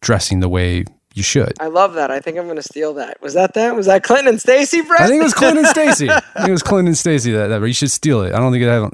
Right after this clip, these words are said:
Speaker 1: they have a trademark on it. So, okay, you mentioned, uh, you, w-, with these makeovers, you've seen, um, sort of the same mistakes that guys make. Um,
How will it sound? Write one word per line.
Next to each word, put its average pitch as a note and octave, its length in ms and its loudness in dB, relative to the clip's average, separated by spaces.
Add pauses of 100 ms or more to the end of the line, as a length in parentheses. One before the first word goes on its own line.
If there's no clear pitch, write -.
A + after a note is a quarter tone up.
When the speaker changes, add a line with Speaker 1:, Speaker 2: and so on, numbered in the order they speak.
Speaker 1:
they B2 60 0
have A#2 100 2
a G2+ 40 -2
trademark G2+ 440 0
on F#2+ 160 -2
it. F#2 160 -4 (300)
So, G3 300 2
okay, D#3 260 2
you D3 160 2
mentioned, D#3+ 460 2
uh, C3+ 60 2
you, B2+ 160 0
w-, C#3 280 -2
with B2+ 140 0
these B2+ 120 2
makeovers, G#2+ 600 2
you've A2 160 -2
seen, B2 640 2 (120)
um, G#2+ 220 2
sort A2+ 180 -2
of G2+ 40 -2
the G2+ 80 0
same A#2+ 340 2
mistakes G2+ 480 -2
that G2+ 120 -2
guys F#2 360 0
make. F#2+ 420 -2 (380)
Um, G2+ 300 0